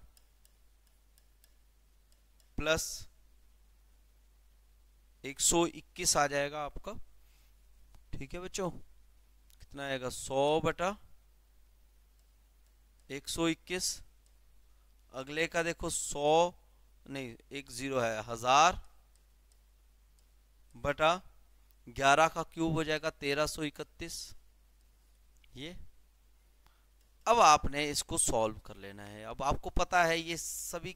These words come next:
क्यूब हैं, तेरह सौ इकतीस, सभी पच्चीस सौ, क्योंकि मैं तो कैलकुलेट कर लूँगा, आप कैसे करेंगे वो आपने सोचना है। ग्यारह का है यानी कि एक सौ इक्कीस <clears throat>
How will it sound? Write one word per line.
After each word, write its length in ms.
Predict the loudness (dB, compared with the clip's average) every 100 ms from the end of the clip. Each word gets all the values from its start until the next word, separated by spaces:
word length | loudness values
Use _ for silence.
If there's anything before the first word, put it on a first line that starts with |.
| -10
क्यूब 360 | 0 2 4 2
हैं, 280 | 0 -10 -16 -20 -20 -20 -20 -8
तेरह 280 | 0 4 4
सौ 140 | 2 -2
इकतीस, 500 | -4 -10 -10 -12 -10 -10 -8
सभी 340 | -8 -8 -10 -8
पच्चीस 360 | -8 -6 -4 -2
सौ, 180 | -2 -6 -14 -20 -20 _ _ _ _ _ _ -20 -14
क्योंकि 200 | -10 -8
मैं 320 | 0 4 4
तो 140 | 4 -2
कैलकुलेट 460 | 0 0 2 2
कर 140 | 0 -2
लूँगा, 340 | 0 2 2 0 -20 _ -20 _
आप 400 | 10 12 12 10 4
कैसे 320 | 4 4 0
करेंगे 400 | -4 -4 -6 -8 -4
वो 300 | 0 4 8 10
आपने 400 | 8 6 -4 -6
सोचना 540 | -6 -10 -10 -8 -8
है। 160 | -8 -12 -20 -20 -20 -20 -16 2
ग्यारह 340 | 6 8 8
का 200 | 6 4 4
है 200 | 2 0
यानी 240 | -4 -4
कि 220 | -12 -14 -12
एक 140 | -12 -6
सौ 160 | 0
इक्कीस 540 | -2 -2 -6 -2 -2 -4 -20 -20 _ _ -20 -20
<clears throat> 0 | _